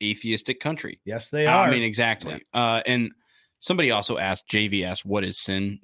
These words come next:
Speaker 1: Sin's just missing the mark. This is the actual definition of God's creation.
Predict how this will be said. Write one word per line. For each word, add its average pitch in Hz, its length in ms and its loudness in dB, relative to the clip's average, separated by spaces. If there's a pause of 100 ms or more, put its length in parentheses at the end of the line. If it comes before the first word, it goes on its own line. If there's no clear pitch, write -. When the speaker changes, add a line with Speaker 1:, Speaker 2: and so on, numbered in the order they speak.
(120)
Speaker 1:
Sin's 160 280 0
just 131 200 0
missing 101 240 0
the 90 80 -2
mark. 87 220 -6
This 98 120 -6
is - 40 -6
the 87 80 -2
actual - 220 -8
definition 78 440 -8
of 110 140 -2
God's 98 260 0
creation. - 460 -10